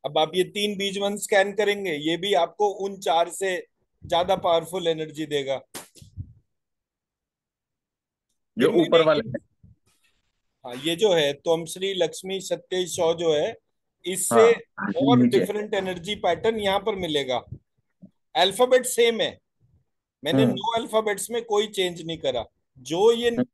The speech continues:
Speaker 1: नीचे के बीज मंत्र बने हुए हैं, जो ये त्वश्री, लक्ष्मी, सत्य, शौ बना हुआ है और
Speaker 2: हम्म।
Speaker 1: लक्ष्मी, त्वमश्री, तमशी जो है, ये बना हुआ है।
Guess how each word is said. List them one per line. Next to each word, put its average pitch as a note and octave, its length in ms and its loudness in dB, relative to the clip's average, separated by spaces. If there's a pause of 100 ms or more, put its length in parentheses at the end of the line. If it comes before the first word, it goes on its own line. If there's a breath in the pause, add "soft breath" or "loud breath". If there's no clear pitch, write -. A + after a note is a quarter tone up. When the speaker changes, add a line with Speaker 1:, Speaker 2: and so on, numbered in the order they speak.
(100)
Speaker 1:
नीचे - 1160 -8
के G#3+ 120 -2
बीज F#3+ 320 -8
मंत्र G3 240 -6
बने D#3+ 240 -2
हुए F3+ 220 -2
हैं, F#3 260 -4 (520)
जो D3+ 180 -2
ये G#3 160 2
त्वश्री, G3 480 -4
लक्ष्मी, F#3+ 380 -6
सत्य, F#3 420 -2
शौ F3+ 240 0
बना E3 200 0
हुआ D3+ 180 2
है F3+ 200 0 (960)
और G#3+ 140 4
Speaker 2:
हम्म। G3 100 0
Speaker 1:
लक्ष्मी, F3 500 -6
त्वमश्री, F#3+ 460 -4
तमशी F3+ 500 -4
जो F3+ 200 2
है, E3 180 2
ये E3+ 180 0
बना E3 220 0
हुआ D3+ 260 0
है। - 160 -4